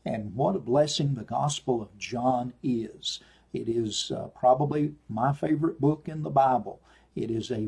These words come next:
wonderful gospel. And of course, I love all the Word of God. All of it is my favorite. And every passage, it has something for us because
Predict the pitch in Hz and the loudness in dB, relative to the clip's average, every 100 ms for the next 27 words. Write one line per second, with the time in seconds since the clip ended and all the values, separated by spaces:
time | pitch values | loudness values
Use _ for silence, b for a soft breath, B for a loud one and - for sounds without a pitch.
0 | 98 110 127 160 156 - 131 104 147 165 | -2 2 4 4 -2 0 0 8 8 8
1 | 160 - 185 202 b b b - 131 123 | 2 -4 -4 -4 b b b -2 0 0
2 | - 127 123 - _ 120 143 113 113 - | 0 0 -2 -10 _ -4 -2 0 -4 -6
3 | _ - 156 233 220 185 165 156 135 - | _ 10 12 12 8 6 4 2 0 0
4 | 120 113 139 143 b b - 139 170 180 | 2 4 4 0 b b 8 12 12 12
5 | 131 113 123 120 110 123 113 110 139 147 | 4 2 2 2 2 -6 -8 -4 4 4
6 | 160 185 - b b - 117 117 117 117 | 6 0 -2 b b -10 -8 -6 -6 -6
7 | - 131 131 143 139 151 156 175 117 104 | 0 2 4 2 2 4 4 2 -4 -6
8 | 90 - 117 - 131 135 - 156 147 147 | -8 -14 -14 -6 0 0 2 0 0 0
9 | 135 - 156 160 165 - - - 156 165 | -2 2 2 2 0 -2 -2 6 8 8
10 | 180 185 | 4 -4